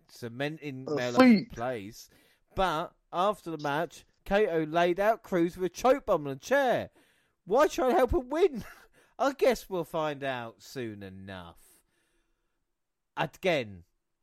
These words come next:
Speaker 1: you either probably loved this match or hated it. Monty,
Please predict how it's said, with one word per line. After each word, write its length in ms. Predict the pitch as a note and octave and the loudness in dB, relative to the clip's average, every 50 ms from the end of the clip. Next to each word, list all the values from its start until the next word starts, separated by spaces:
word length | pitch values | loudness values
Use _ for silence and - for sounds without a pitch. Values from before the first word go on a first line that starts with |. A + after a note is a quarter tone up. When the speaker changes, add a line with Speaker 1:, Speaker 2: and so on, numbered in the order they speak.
| _ _ | _ _
Speaker 1:
you 200 | - C#3+ C#3 D3+ | -6 -2 0 2
either 200 | E3 E3 D#3 C#3 | 2 2 0 -2
probably 280 | C#3+ D3+ E3 D#3 D#3 D3+ | -6 -6 -4 -2 -2 -2
loved 320 | D#3 E3 F#3 F#3 D#3+ - | -2 0 0 -2 -2 -4
this 200 | C#3+ B2 - - | -10 -10 -10 -10
match 380 | - G2+ G2 G2 - _ - _ _ _ _ _ _ | -14 -14 -14 -14 -16 _ -20 _ _ _ _ _ _
or 140 | - G2+ F2 | -10 -10 -8
hated 340 | F#2+ G#2+ G#2 F#2 D#2+ F2 - | -6 -6 -6 -6 -8 -10 -10
it. 180 | E2+ D#2+ - _ _ _ _ _ _ _ _ _ _ _ _ _ _ _ _ _ - | -12 -12 -12 _ _ _ _ _ _ _ _ _ _ _ _ _ _ _ _ _ -8
Monty, 320 | C#3+ D3+ D3+ C#3+ - D#3 | -8 -8 -8 -6 4 8